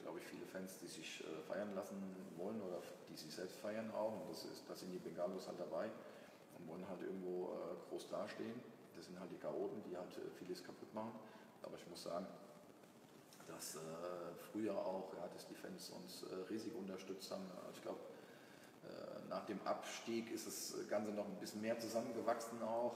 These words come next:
Ähm, viel, viel intensiver geworden, glaub ich, mit, mit, äh, Spieler und Fans und, und, äh, Unterstützung. Und ich glaub, das ist bis heute geblieben und hat sich noch weiter ausgebaut. Ich glaub, die Spieler können sich nicht, äh, darüber beklagen, dass sie nicht angefeuert werden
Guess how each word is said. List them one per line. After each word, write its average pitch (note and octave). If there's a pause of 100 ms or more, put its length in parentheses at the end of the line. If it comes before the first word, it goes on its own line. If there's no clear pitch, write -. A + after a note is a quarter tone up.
Ähm, G2
viel, C#3+
viel B2+
intensiver B2+
geworden, B2+
glaub A#2+
ich, - (380)
mit, G2+
mit, -
äh, F#2+
Spieler B2
und A2
Fans A#2+
und, G#2
und, G2+
äh, G2 (100)
Unterstützung. G2 (680)
Und E2+
ich -
glaub, D#2+
das -
ist -
bis G2
heute G2+
geblieben A2+
und F#2
hat -
sich G2
noch F2+
weiter -
ausgebaut. G2+
Ich -
glaub, -
die G2
Spieler G2
können G2+
sich F2+
nicht, G2
äh, -
darüber F#2+
beklagen, F#2+ (560)
dass -
sie G2
nicht -
angefeuert G#2+
werden G2+